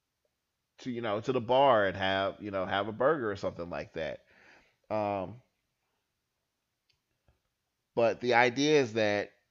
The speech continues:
after all, everyone's awkward and makes blunders on occasion.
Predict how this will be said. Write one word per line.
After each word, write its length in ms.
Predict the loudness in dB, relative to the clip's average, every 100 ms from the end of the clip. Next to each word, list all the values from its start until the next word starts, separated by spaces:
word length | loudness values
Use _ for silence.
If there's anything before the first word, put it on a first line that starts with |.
| _ _ _ _ _ _ _ _ _ _ _ _ _ _ _ _ _
after 340 | 0 0 2 4
all, 240 | 4 2
everyone's 440 | 4 4 4 2 0
awkward 380 | -2 -2 -4 -8
and 160 | -4 0
makes 200 | 0 -2
blunders 500 | 0 2 4 0 -6
on 160 | -8
occasion. 600 | -8 -4 -2 -2 -8 -16